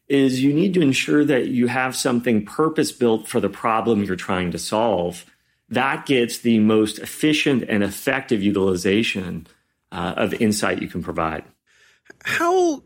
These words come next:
Speaker 2: can a company know when they're ready for this sort of thing? When they, when they've hit a level of maturity or size or, you know, w-, whatever the, the, the measurements that we take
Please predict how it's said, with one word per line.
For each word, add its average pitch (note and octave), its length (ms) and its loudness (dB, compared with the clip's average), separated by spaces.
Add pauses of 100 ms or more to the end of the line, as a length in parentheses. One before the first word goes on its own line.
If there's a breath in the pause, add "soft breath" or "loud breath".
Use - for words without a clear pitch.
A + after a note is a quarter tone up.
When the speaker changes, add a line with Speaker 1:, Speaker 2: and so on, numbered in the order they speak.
Speaker 2:
can A#3 160 0
a G3+ 60 4
company E3+ 580 2
know C#3 440 4
when B2+ 280 2
they're A#2 180 4
ready G#2 440 0
for G2 260 -4
this F#2+ 160 -4
sort F2+ 260 -6
of - 100 -6
thing? G#2+ 320 -4
When A#2 140 0
they, B2 120 2
when C3+ 180 0
they've A#2+ 160 2
hit E3+ 180 0
a E3 60 4
level C3 420 2
of A2+ 80 2
maturity B2 720 2
or G2 140 2
size C3 680 0
or, A2 200 4 (340 loud breath)
you C3 60 0
know, B2 200 2
w-, C#3+ 200 2
whatever D#3 400 2
the, B2+ 360 4
the, B2+ 200 0 (100)
the C3 100 0
measurements C3 600 2
that C3 120 0
we A2+ 180 0
take B2+ 440 0